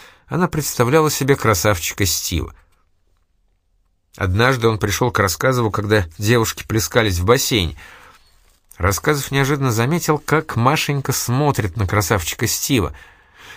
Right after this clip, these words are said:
В первый момент его охватила ревность,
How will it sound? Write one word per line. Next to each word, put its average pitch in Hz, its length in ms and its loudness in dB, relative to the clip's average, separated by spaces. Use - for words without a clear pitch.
В - 220 -12
первый 107 400 4
момент 101 520 2
его 98 180 2
охватила 90 520 2
ревность, 127 760 2